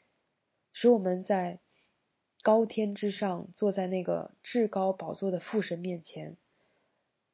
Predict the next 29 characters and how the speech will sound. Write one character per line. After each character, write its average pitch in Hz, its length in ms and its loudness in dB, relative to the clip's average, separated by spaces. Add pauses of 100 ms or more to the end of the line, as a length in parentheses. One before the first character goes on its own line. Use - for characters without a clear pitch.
(280)
可 - 160 -6
以 175 180 -4
回 160 340 -6
到 190 360 -4 (240)
仆 175 280 -4
人 180 200 -4
的 170 80 -10
本 - 280 -10
位 160 200 -10
上。 - 180 -16 (2000)
所 196 180 2
以 202 100 4
主 185 160 0
耶 180 140 2
稣 190 180 -6
说 190 400 0 (1000)
：“这 247 120 8
样， 196 260 2 (580)
你 196 140 -2
们 180 220 0
做 208 200 4
完 170 220 2
了 175 80 -2
一 170 180 -4
切 180 400 -2
所 - 300 -6
吩 220 260 -4
咐 196 220 -2
的， - 160 -10